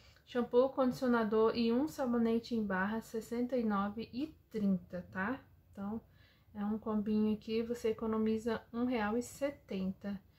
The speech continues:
Né? E recebe um sabonete em barra mamãe e bebê. E avulso aqui, temos promoção do shampoo,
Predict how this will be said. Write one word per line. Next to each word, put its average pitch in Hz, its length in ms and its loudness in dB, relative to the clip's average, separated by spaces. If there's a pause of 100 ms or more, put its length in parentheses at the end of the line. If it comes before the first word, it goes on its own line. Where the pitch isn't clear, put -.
(640)
Né? 208 320 -4 (2250)
E 202 120 -4
recebe 214 580 0
um 220 100 0
sabonete 214 800 0
em 233 100 -2
barra 202 300 -2
mamãe 202 380 0
e 196 40 0
bebê. 220 380 0 (420)
E 240 100 2
avulso 254 520 4
aqui, 262 340 -4
temos 247 380 -2
promoção 233 680 -2
do 220 140 -2
shampoo, 233 560 -2